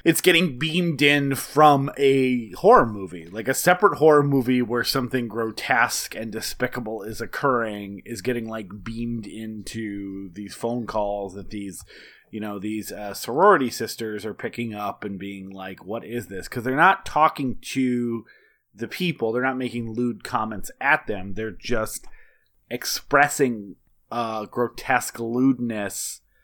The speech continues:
via telephone call that they're sending to this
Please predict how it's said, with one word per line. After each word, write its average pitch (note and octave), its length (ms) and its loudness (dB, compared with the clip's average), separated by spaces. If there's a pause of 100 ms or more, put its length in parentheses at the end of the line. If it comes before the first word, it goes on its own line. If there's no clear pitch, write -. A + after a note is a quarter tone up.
(140)
via C3 460 0
telephone A#2 800 4
call G2+ 400 -2
that G2+ 140 -8
they're A2+ 220 -2
sending C3+ 540 2
to G#2+ 360 -2
this G#2+ 360 -6